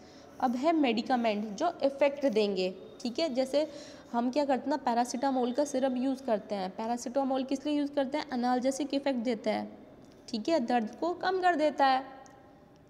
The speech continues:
ठीक है। तो इसमें क्या हो गया, analgesic भी medicament use होंगे, ठीक। एंटीएमेटिक, कभी कभी आपने देखा छोटे बच्चों के लिए क्या होता है, vomiting की भी मेडि-, वो सिरप दिया जाता है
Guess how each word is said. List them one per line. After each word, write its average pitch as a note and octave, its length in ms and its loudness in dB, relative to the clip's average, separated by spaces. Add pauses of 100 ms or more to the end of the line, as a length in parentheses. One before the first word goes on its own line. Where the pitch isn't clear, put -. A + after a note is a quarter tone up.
(120)
ठीक A#3 220 -2
है। G4 360 2 (680)
तो B3 100 4
इसमें C#4 340 0
क्या D4+ 140 2
हो C4+ 140 4
गया, D4 220 2 (120)
analgesic B3 640 0
भी D4 140 0
medicament C4+ 680 2
use C4 280 2
होंगे, C4 360 2 (760)
ठीक। F#4+ 400 2 (300)
एंटीएमेटिक, B3+ 720 2
कभी B3+ 160 0
कभी C4+ 200 2
आपने D4 180 0
देखा C#4 240 0
छोटे C#4+ 240 0
बच्चों C4 260 -2
के C#4 80 0
लिए C#4+ 180 0
क्या C#4 160 -2
होता C#4 200 0
है, D4 60 2
vomiting C4 400 0
की D4 80 0
भी D4 160 2
मेडि-, B3 440 2
वो A#3+ 240 2
सिरप B3 240 0
दिया A#3 220 2
जाता G#3 320 0
है G3+ 220 -2